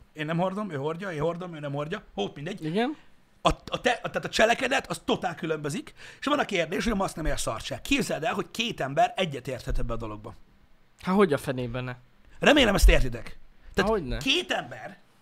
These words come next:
Speaker 1: egyetérthet abba, hogy a maszk nem ér szart se, úgy, hogy az egyik nem veszi fel, a másik pedig igen.
Speaker 2: Ja.
Speaker 1: Ez így megvan. Tehát csak ezt akarom mondani, hogy nagyon sokszor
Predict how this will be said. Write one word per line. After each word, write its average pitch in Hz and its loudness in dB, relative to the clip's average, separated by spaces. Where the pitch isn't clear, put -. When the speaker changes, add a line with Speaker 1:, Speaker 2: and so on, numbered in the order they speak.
Speaker 1:
egyetérthet 214 -2
abba, 147 -2
hogy 180 -4
a 156 2
maszk 175 -2
nem 160 -6
ér 131 -8
szart 120 -8
se, 170 -4
úgy, 208 -2
hogy 196 -10
az 147 -8
egyik 160 -6
nem 143 -10
veszi 180 -10
fel, 190 -14
a 151 -8
másik 131 -10
pedig 113 -18
igen. - -20
Speaker 2:
Ja. 156 -2
Speaker 1:
Ez 175 2
így 190 4
megvan. 151 -2
Tehát - -12
csak - -2
ezt 359 2
akarom 185 4
mondani, 180 0
hogy 160 2
nagyon 226 8
sokszor - 0